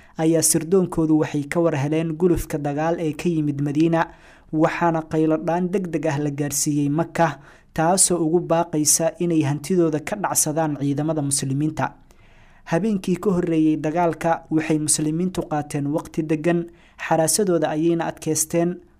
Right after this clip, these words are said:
Roob yar oo neecaw iyo naxariis wata ayaana u da'ay,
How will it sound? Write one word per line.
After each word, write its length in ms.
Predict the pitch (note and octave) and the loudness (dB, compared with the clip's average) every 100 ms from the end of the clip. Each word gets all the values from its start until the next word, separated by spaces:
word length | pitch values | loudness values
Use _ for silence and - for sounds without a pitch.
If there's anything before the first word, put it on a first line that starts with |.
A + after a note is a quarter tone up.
| _ | _
Roob 340 | D3 F3+ F#3 D#3+ | -2 2 2 2
yar 220 | F3 F3+ F3+ | 0 0 -2
oo 140 | D#3 | -2
neecaw 500 | D3+ D3+ C#3 E3+ F3+ | 0 -2 0 0 0
iyo 140 | D3+ D3 | -2 -2
naxariis 520 | D3 - D3+ E3+ - | -4 -4 -2 -2 -2
wata 280 | D#3+ E3+ E3 | -2 -2 -2
ayaana 360 | C#3+ D3 D3 | -2 -2 -2
u 80 | F3+ | -4
da'ay, 320 | D3 C#3+ C#3+ | -4 -2 -2